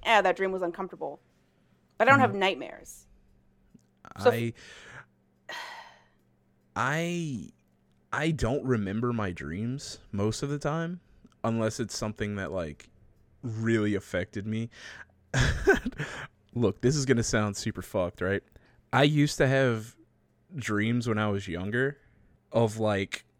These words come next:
Speaker 2: horror movies. Y-, like,
Speaker 1: <laughs> Yikes.
Speaker 2: 'cause, <clears throat> 'cause when I was younger, I was, like, super terrified of, like, Freddy Krueger and, like,
Speaker 1: Mm-hmm.
Speaker 2: the Leprechaun and stuff like that.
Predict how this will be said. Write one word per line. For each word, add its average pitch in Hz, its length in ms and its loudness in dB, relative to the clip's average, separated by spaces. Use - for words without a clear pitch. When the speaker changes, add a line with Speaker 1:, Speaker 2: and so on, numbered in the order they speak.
Speaker 2:
horror 143 520 8
movies. 196 800 2
Y-, 151 320 -6
like, 220 400 10
Speaker 1:
<laughs> - 300 4
Yikes. 190 500 6
Speaker 2:
'cause, 190 440 0
<clears throat> - 80 -14
'cause 127 180 4
when 131 120 4
I 143 100 4
was 143 220 2
younger, 98 400 0
I 85 60 2
was, 104 220 0
like, 95 280 -2
super 120 480 2
terrified 101 640 2
of, 92 80 -10
like, 87 320 -4
Freddy 98 360 -2
Krueger 98 600 -2
and, 92 160 -2
like, 87 280 0
Speaker 1:
Mm-hmm. 185 180 -2
Speaker 2:
the 117 160 -6
Leprechaun 101 680 0
and 107 100 -2
stuff 98 300 -4
like 101 160 -2
that. 104 240 0